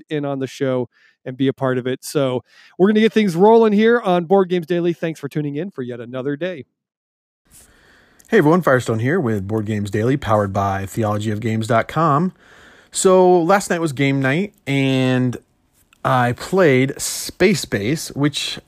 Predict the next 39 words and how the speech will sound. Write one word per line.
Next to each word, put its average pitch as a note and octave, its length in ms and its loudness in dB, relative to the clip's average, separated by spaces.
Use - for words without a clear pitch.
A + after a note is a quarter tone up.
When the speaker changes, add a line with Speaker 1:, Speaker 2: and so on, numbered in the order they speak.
Speaker 2:
we C#3 100 -2
don't C#4 160 -2
often F3+ 260 0
play, B2 340 4
although C3+ 440 -2
we, C3 180 -2
I B2 120 -4
really F#3+ 240 0
like B2 180 0
that G2 140 -4
game. G2+ 320 -6
It's - 180 -8
kind E3+ 180 0
of C#3 80 2
an B2 140 0
under-the-radar B2+ 1080 2
game A#2+ 280 -2
from A2+ 200 -6
A G#2+ 60 -4
E A#2 220 0
G A2 460 -4
that A2 340 0
basically B2+ 420 0
fired A#2 360 2
Machikoro. G#2 840 -4
I G#2 200 -4
never A2+ 400 0
have A2 180 -2
any A2+ 200 -2
reason G#2+ 300 0
to - 80 -12
play G#2 160 -4
Machikoro G2+ 560 -4
again. G2 320 -10
It's - 120 -20
got B2+ 180 -2
really D3+ 260 4
cool D3+ 260 -2
interactions B2+ 880 -2